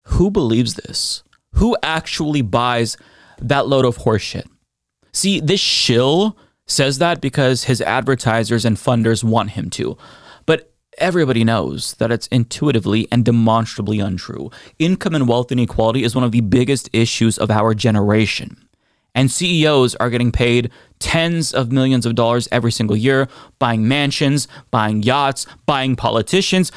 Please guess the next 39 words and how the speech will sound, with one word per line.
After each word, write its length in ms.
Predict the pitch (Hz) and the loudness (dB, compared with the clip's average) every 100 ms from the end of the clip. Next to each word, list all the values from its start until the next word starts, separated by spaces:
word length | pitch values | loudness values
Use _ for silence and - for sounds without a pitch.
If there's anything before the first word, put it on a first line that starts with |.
| - | -8
But 160 | - 151 | -2 2
Ben 160 | 190 202 | 2 2
Shapiro 380 | 185 - 170 | -2 0 0
has 220 | 143 156 135 | 2 0 0
the 100 | 156 | 0
audacity 680 | 131 131 143 170 - 123 | 2 0 0 -2 -2 -2
to 120 | 117 | -2
claim 280 | 110 123 117 | -2 0 0
that 140 | 110 123 | 0 0
the 80 | |
money 200 | 117 127 | 0 0
just 280 | 123 120 - | 0 -4 -4
ain't 280 | 120 123 - | -4 -6 -4
there. 320 | 120 131 85 - - - - | -4 -4 -6 -14 -18 -18 -2
Well, 120 | 170 | 0
for 100 | 175 | 2
some 240 | 196 220 214 | 0 0 0
reason, 260 | 208 190 | 0 0
it's 200 | 160 - | -2 -4
there 520 | 123 143 143 131 127 107 | 0 2 4 4 2 0
when 200 | 127 127 | -2 -2
it 80 | |
comes 180 | 131 120 | -2 -2
to 80 | 117 | -2
stock 260 | - 107 - | -2 -2 0
buybacks 580 | 117 117 - 101 - 120 | 0 0 0 -2 -2 0
and 420 | 107 107 110 - | 2 2 0 -2
the 80 | 123 | -2
salaries 680 | - 120 117 110 110 - 107 | 0 0 0 -2 -4 -4 -4
of 100 | 107 | -2
C 220 | 117 110 | 0 2
E 40 | |
Os 160 | 104 107 | 2 2
and 140 | 117 | 2
bonuses 460 | 107 139 113 110 104 | 4 2 0 -2 -2
for 160 | - | -4
C 260 | 107 110 101 | -4 -2 2
E 60 | 107 | 2
Os. 180 | 110 | 2